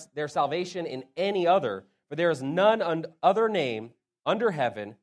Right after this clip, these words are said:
given among men whereby we must be saved.'"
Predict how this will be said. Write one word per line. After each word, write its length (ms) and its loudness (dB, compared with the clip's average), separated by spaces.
given 240 -2
among 300 0
men 320 -4
whereby 760 0
we 140 -14
must 320 -8
be 80 -20
saved.'" 380 -14